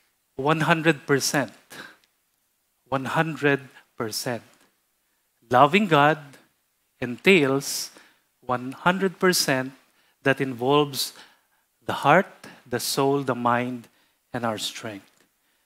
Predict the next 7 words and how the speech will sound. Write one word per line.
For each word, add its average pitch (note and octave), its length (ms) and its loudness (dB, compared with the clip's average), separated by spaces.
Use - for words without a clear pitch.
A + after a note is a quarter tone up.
This F3+ 180 6
is G3+ 200 0
loving F3+ 340 4
God C3+ 340 6
wholeheartedly D#3 1000 0
and E3+ 320 2
without C#3+ 500 2